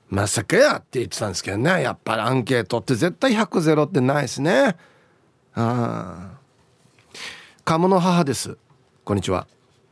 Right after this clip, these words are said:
ある。ドリアをおかずにご飯食べましたよ。グラタンだと思ったらまさかのドリア。ま、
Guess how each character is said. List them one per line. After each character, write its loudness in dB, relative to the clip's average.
あ 2
る。 -8
ド 4
リ 6
ア 6
を 2
お -2
か 0
ず 0
に 4
ご 2
飯 2
食 0
べ 0
ま 0
し -6
た -6
よ。 -10
グ 2
ラ 2
タ 0
ン 2
だ 2
と 0
思 0
っ -8
た 0
ら 2
ま 0
さ 0
か 0
の 0
ド 0
リ 0
ア。 -10
ま、 2